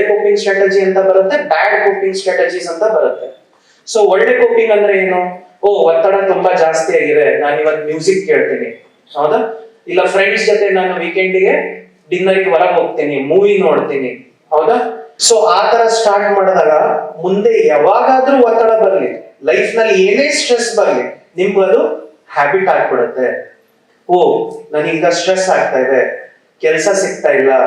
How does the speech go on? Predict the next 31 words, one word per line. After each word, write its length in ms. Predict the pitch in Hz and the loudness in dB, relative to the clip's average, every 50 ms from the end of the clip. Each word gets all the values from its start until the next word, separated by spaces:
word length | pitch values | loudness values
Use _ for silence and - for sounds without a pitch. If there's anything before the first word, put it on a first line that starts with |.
| - - - - | 0 -4 -6 -6
ಎಕ್ಸಾಮ್ 480 | - 139 135 139 - 185 190 190 190 190 | -4 -4 -4 -4 -4 -4 -4 -2 -2 -2
ನಲ್ಲಿ 200 | 185 180 180 - | -2 -4 -4 -4
ಕ್ಲಿಯರ್ 260 | 156 151 160 160 165 | -2 0 2 2 2
ಮಾಡ್ತಾ 380 | 160 160 143 - - - - | 0 0 0 0 0 0 0
ಇಲ್ಲ, 180 | 127 123 127 127 | 0 0 2 0
ಅದಕ್ಕೆ 480 | 123 - - - - - - 170 190 165 | 0 -2 -2 -4 -6 -6 -4 -4 -4 -2
ಹೋಗಿ 260 | 165 165 165 160 160 | -2 -4 -6 -6 -6
ಕುಡಿತೀನಿ. 720 | 151 143 139 - - 131 - - - - - - - _ _ _ _ _ _ _ _ _ _ _ _ - - | -4 -2 -2 -2 -2 -4 -6 -8 -10 -16 -20 -20 -20 _ _ _ _ _ _ _ _ _ _ _ _ -6 -2
So 200 | 226 208 202 196 | 0 2 2 2
ಅದೇ 300 | 196 190 190 185 196 226 | 2 2 2 2 2 4
ತರ 200 | 220 226 214 214 | 4 2 2 2
ಸೈಕಲ್ 520 | 214 214 208 196 190 190 190 196 202 196 190 | 2 2 2 0 0 0 0 2 2 2 4
ಆಗಿ 420 | 175 175 175 175 180 185 180 175 | 2 2 0 0 -2 -2 -2 0
ಆಗಿ 320 | 175 160 160 156 170 175 170 | 0 0 0 -2 -4 -6 -6
ಹ್ಯಾಬಿಟ್ 480 | - 160 160 175 165 175 175 175 175 | -4 -2 -2 0 0 -2 -4 -2 -2
ಆಗಿ 540 | 165 151 - - 185 - - - - - - - - | 0 0 0 0 0 -2 -2 -4 -8 -12 -10 -6 -6
ನಮ್ಮ 480 | 160 170 190 254 - - - - - - - _ _ _ _ _ _ _ - 147 | -4 -2 0 0 0 0 -2 -6 -8 -14 -20 _ _ _ _ _ _ _ 0 2
ಅಡಿಕ್ಷನ್ 460 | 151 185 185 - - - 214 196 190 190 - | 2 2 2 0 -2 -2 -2 -2 -2 -2 -4
ಸ್ಟಾರ್ಟ್ 320 | - - - - - - - | -2 -2 0 0 0 0 0
ಆಗತ್ತೆ. 360 | - - - - - - - - - - - - - - _ _ _ _ 131 147 | 0 -2 -2 -4 -4 -6 -6 -6 -8 -10 -14 -18 -20 -20 _ _ _ _ -10 -8
This 120 | 175 170 175 | -6 -4 -4
is, 60 | 214 - - - - - - - - | -4 -4 -6 -10 -20 -14 -6 -2 0
so 80 | 214 202 - - - - - - - - - - - - - | 2 2 2 2 2 2 2 2 0 -2 -4 -8 -8 -4 -2
ನಮ್ಮ 180 | 170 185 196 - 220 220 - - | -2 -2 -2 -2 -4 -4 -2 0
first 340 | 233 247 285 - - - - 247 | 0 0 2 0 0 0 -2 -2
and 120 | 247 240 226 220 208 | 0 -2 -2 -2 0
foremost 480 | 202 208 202 208 214 226 226 220 - - - | 2 2 2 2 2 2 2 0 -2 -4 -2
drug, 180 | 185 170 160 - - - - - - - 160 180 | 0 0 0 0 -2 -6 -10 -14 -16 -4 0 2
most 320 | 226 254 285 - - - - - - 165 | 2 4 2 2 0 0 -4 -4 -2 -2
abused 480 | 156 165 190 240 269 285 285 - - 220 196 - | 0 0 0 0 0 2 0 0 0 0 0 2
drug 220 | 190 208 214 208 | 2 0 0 0